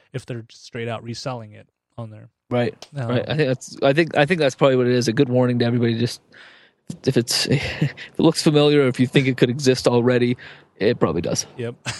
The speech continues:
Speaker 1: Uh, all right. So let's go into our projects on there. And Drew, I know you love to do a lot of cooking on
Speaker 2: I
Speaker 1: there.
Speaker 2: do.
Speaker 1: And,
Speaker 2: I love
Speaker 1: and then
Speaker 2: cooking.
Speaker 1: you,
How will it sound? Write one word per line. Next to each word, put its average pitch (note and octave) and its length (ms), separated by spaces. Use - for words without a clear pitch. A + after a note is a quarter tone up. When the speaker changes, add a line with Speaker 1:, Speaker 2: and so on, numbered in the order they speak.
Speaker 1:
Uh, C#3+ 100
all A#3 140
right. E3+ 260
So C4 160
let's C#4+ 180
go C#4 160
into A#3 160
our F#3+ 120
projects D#3 840
on C#3+ 120
there. C#3+ 120
And D3 220
Drew, A3+ 280
I F3+ 140
know F#3+ 140
you D3+ 180
love C#3+ 200
to C3+ 80
do B2+ 120
a A#2+ 40
lot A2 180
of - 60
cooking A2+ 340
on A2+ 140
Speaker 2:
I F3+ 40
Speaker 1:
there. D#3+ 60
Speaker 2:
do. D#3 140
Speaker 1:
And, C3+ 100
Speaker 2:
I C3+ 40
love C3 240
Speaker 1:
and D#3+ 140
then F3+ 200
Speaker 2:
cooking. E3+ 120
Speaker 1:
you, D#3+ 60